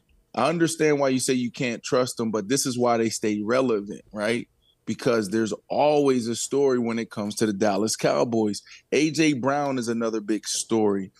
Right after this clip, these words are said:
Um, some talk coming out of Philly and then also on the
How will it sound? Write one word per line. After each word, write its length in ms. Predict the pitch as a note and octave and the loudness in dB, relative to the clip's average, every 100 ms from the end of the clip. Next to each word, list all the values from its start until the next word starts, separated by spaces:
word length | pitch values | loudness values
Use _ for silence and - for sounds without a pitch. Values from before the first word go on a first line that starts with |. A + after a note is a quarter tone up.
| - - | -20 -6
Um, 220 | G2 G#2+ G2+ | 0 2 2
some 200 | A2+ G2+ | 0 0
talk 360 | C#3 A#2+ C3 | 2 0 0
coming 280 | C3+ B2 A#2 | -2 -2 0
out 260 | A2+ A2 G#2+ | 0 0 -4
of 100 | G#2 | -6
Philly 540 | - E3+ D#3 C#3+ C3+ _ _ | -2 0 4 2 0 _ _
and 100 | - | -10
then 100 | G#2+ | -4
also 340 | A#2 A#2+ A2+ A#2 | 0 0 0 -2
on 100 | A#2 | 0
the 240 | A2 G#2 | 0 -4